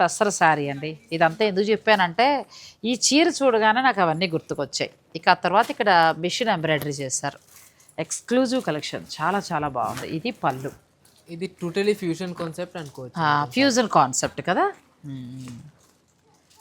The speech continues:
Speaker 1: ఇది బ్లౌజ్. బ్యూటిఫుల్ శారీ అండి. ఎంతవరకు ఉండొచ్చు ఈ శారీస్?
Speaker 2: ఇది almost near by థర్టీ
Speaker 1: ఆ.
Speaker 2: ఇంచెస్ పడతాయి మేడం.
Speaker 1: ఓ, ప్యూర్ హ్యాండ్లూమ్ అండి. ఇంకా ఇవి నచ్చిన వారికి మనం ధర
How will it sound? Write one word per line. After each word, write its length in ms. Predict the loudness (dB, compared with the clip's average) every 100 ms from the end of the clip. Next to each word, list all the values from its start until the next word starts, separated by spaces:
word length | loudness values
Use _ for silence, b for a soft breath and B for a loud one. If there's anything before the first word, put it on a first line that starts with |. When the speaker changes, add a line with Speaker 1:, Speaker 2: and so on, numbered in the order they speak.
| _ -4
Speaker 1:
ఇది 140 | -2
బ్లౌజ్. 480 | 6 8 8 2 -4 -8 _ _ _ -10
బ్యూటిఫుల్ 680 | -2 2 2 0 -2 -4 -4
శారీ 420 | -4 -6 -8 -16
అండి. 280 | -16 -18 -18 b b b -6
ఎంతవరకు 480 | -2 0 0 2
ఉండొచ్చు 400 | -2 0 -2 -2
ఈ 20 | -2
శారీస్? 520 | 2 2 2 -2 -6 -10 _ _ _ _
Speaker 2:
ఇది 360 | -18 -8 -4 -2
almost 540 | -2 -6 -8 -10 -10
near 280 | -8 -6 -4
by 180 | -4 -6 -6
థర్టీ 420 | -6 -4 -6 -6 -10 _ _ _
Speaker 1:
ఆ. 240 | 2 2 2
Speaker 2:
ఇంచెస్ 260 | -2 -6
పడతాయి 300 | -10 -10 -14
మేడం. 340 | -18 -20 -4 -2
Speaker 1:
ఓ, 80 | -2 -6 _ _ B B B B B 0
ప్యూర్ 380 | 4 8 8 6
హ్యాండ్లూమ్ 520 | 4 4 4 -4 -6
అండి. 160 | -4
ఇంకా 180 | -2 2
ఇవి 440 | 4 4 4 2 -2 b b b _
నచ్చిన 420 | 4 4 4 6 10
వారికి 360 | 10 10 2
మనం 260 | 2 0 0
ధర 240 | 2 2